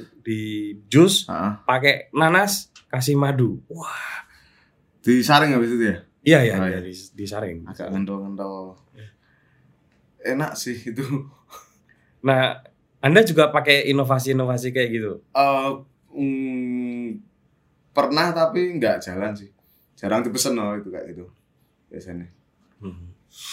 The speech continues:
Speaker 2: Pada akhirnya ya, eh, setiap, setiap enam bulan itu pasti aku lihat lagi pergerakannya, menu apa yang nggak laku, eh, take out,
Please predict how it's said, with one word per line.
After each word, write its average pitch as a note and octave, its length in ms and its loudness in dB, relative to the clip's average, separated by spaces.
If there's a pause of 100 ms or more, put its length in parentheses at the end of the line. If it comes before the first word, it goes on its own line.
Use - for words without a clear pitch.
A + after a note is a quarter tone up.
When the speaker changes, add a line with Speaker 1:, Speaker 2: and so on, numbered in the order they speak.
(120)
Speaker 2:
Pada F2+ 480 -6
akhirnya F#2+ 300 -10
ya, F2 180 -8 (380)
eh, D#2+ 380 -10 (420)
setiap, - 540 -2
setiap A#2+ 540 0
enam B2+ 320 -4
bulan A#2 540 -4 (920)
itu G#2 340 -6 (120)
pasti C3+ 400 -6
aku A2+ 560 -6 (1040)
lihat G#2+ 300 -2
lagi A2+ 400 -6
pergerakannya, G#2 920 -10
menu G#2+ 240 -10
apa G2 240 -8
yang G2+ 120 -8
nggak F#2+ 200 -10
laku, B2+ 540 -10 (580)
eh, F2+ 340 -6 (140)
take F2+ 240 -12
out, A#2 380 0